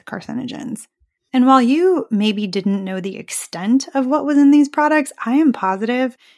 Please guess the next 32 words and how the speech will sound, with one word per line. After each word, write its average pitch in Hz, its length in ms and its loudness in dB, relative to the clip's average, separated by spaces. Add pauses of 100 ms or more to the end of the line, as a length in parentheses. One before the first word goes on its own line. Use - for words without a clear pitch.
if 220 100 -6
you 262 120 4
have 320 100 2
a 277 60 8
neighbor 208 480 2
<laughs> - 160 -2
that 214 280 4
uses, 202 540 -4
like, 185 240 -6
really 196 400 -2 (320)
highly 214 320 4
scented 190 400 0
dryer 175 320 0
sheets 190 400 -4
when 190 140 -2
they're 185 120 0
doing 196 300 -2
laundry, 220 520 -4
you 214 200 0
can 427 200 -2
smell 185 340 -2
it. - 300 -10
Everybody 262 460 6
can 196 240 2
smell - 340 -2
it. - 200 -10 (640)
It's - 80 -20
like 240 120 0
a 196 140 -2
super 208 640 -4
toxin 214 600 -4
cocktail. - 880 -4